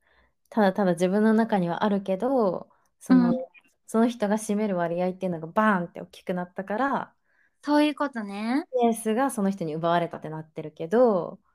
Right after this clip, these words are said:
Speaker 2: 自分の心の中にランディが入ってきてるってことね。
Speaker 1: そうそうそうそうそう。
Speaker 2: じゃあ、他の男の子が出てきた時に、
Speaker 1: うん。
Speaker 2: 「ラ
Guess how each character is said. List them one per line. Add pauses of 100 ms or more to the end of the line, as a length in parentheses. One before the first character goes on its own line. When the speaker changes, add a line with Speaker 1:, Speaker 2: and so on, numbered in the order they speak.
Speaker 2:
自
分
の
心
の
中
に
ラ
ン
デ
ィ
が
入
っ
て
き
て
る
っ
て
こ
と
ね。 (220)
Speaker 1:
そ
う
そ
う
そ
う
そ
う
そ (520)
う。
Speaker 2:
じ
ゃ (560)
あ、
他
の
男
の
子
が (1900)
出
て
き
た
時
に、 (260)
Speaker 1:
う
ん。
Speaker 2:
「ラ